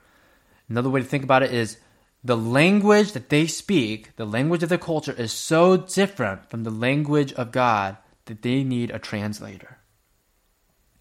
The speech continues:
And I want to be a part of a culture, uh, uh, sorry, I want to be a part of a movement of Christians that knows and understands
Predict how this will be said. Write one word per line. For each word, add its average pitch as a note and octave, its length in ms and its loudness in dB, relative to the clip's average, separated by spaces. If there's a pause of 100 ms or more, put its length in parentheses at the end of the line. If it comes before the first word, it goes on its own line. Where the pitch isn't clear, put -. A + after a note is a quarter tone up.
(640)
And A2+ 100 -2
I B2 60 6
want D#3+ 160 6
to D#3 40 2
be D3+ 100 2
a D3 40 4
part D3+ 220 4
of C#3+ 60 0
a D3+ 60 -6
culture, D3+ 640 -2 (760)
uh, B2 60 -10 (100)
uh, A#2+ 260 2
sorry, A2+ 220 2
I A#2+ 100 2
want E3+ 140 4
to E3 40 0
be D#3 80 2
a - 40 2
part C3+ 320 2
of A#2+ 140 -2
a A2 100 0
movement C#3+ 480 0
of C3 120 -10
Christians - 720 -8 (1080)
that A#2 160 -4
knows D#3+ 640 6
and B2 140 -4
understands C3 840 0